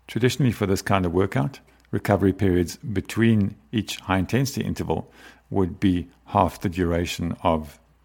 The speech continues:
the interval. So you would have a twelve-minute interval with a six-minute recovery or a six-minute interval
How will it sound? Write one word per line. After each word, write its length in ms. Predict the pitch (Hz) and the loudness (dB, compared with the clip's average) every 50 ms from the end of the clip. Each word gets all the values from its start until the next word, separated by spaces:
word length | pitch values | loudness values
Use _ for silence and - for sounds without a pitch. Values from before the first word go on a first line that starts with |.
| _ _ _ _ | _ _ _ _
the 160 | - 92 90 | -4 -2 -2
interval. 440 | 98 98 95 - - - - - - _ _ _ _ _ | 0 -2 -2 -4 -8 -10 -12 -14 -16 _ _ _ _ _
So 200 | _ - - 82 | _ -8 -6 -4
you 240 | 82 82 82 90 85 | -4 -2 -2 -4 -4
would 240 | 80 80 82 80 - | -2 -2 -4 -4 -2
have 360 | 92 90 80 82 - - - | -4 -4 -4 -4 -6 -10 -12
a 120 | - 87 - - _ _ | -12 -12 -12 -12 _ _
twelve-minute 720 | - - 92 90 - 92 85 80 80 - - - - - - _ _ _ | 0 2 2 2 2 -2 -2 -2 -4 -6 -10 -16 -20 -20 -20 _ _ _
interval 500 | 110 101 98 - 98 101 95 92 92 - - - - - _ _ _ | -4 -4 -2 -2 -2 0 0 0 -2 -4 -12 -20 -20 -20 _ _ _
with 340 | - 98 92 82 - - - _ _ _ _ | -2 -2 -2 -2 -4 -8 -18 _ _ _ _
a 40 | - | -6
six-minute 460 | - - 101 - - - 90 85 80 | -6 -4 -6 -6 -6 -6 -6 -6 -8
recovery 540 | - - - 98 87 78 82 87 85 85 - | -10 -8 -2 -2 -2 0 0 -2 -2 -2 -2
or 180 | - - 78 76 | -4 -4 -4 -4
a 80 | 73 | -6
six-minute 480 | - - - - - - 92 85 - - | -6 -8 -8 -8 -6 -6 -6 -6 -6 -6
interval 460 | - 92 80 - - 82 82 82 - | -6 -6 -6 -6 -6 -6 -6 -6 -10